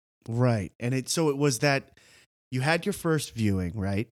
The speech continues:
And it was kind of like, "Eh, y-, yeah, I wanna hear more actually about that." I, I like the, the, the arc that you've taken with this movie so far. You had your first viewing, you had the, the kind of YouTube reset, and then you, uh, the really enjoyable second viewing.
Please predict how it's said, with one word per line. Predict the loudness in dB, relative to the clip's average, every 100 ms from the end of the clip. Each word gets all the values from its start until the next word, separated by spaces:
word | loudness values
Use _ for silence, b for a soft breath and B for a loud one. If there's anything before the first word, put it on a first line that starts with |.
| _
And | -4
it | -2
was | -2
kind | -4 -2 -2
of | -2
like, | -6 -4
"Eh, | -2 -2 -2 -6 _
y-, | -12 -8
yeah, | -2 0
I | 2
wanna | 0 0
hear | 0 0
more | 4 4
actually | 4 2 0
about | 0 -2 -4 -6
that." | -8 -4
I, | -2 0
I | 2
like | 4 2 2
the, | -2 -2 B B B B
the, | 0 0 -2 -6
the | -2
arc | 2 0 0
that | -4
you've | -4 -6
taken | -2 -2 0 -4
with | -4
this | -6 -4
movie | -4 -2
so | -2 -4
far. | -2 -2 -2 -4 -10 B B B _
You | -4
had | -4
your | -4
first | -4 -2 -2 -4
viewing, | -2 -2 -2 -4
you | -4
had | -4 -6 -8 _ _
the, | -6 -6 -8 -10
the | -8 -8 -8
kind | -8
of | -8
YouTube | -6 -6 -6 -2 -2 0
reset, | 0 0 -2 -4 -6 -12 _ b _ _
and | -6 -4
then | -2
you, | -2 -4 -4
uh, | -8
the | -6 -4
really | 0 0 0
enjoyable | -2 -2 -2 -2
second | -6 -4 -4 -6
viewing. | -8 -8 -8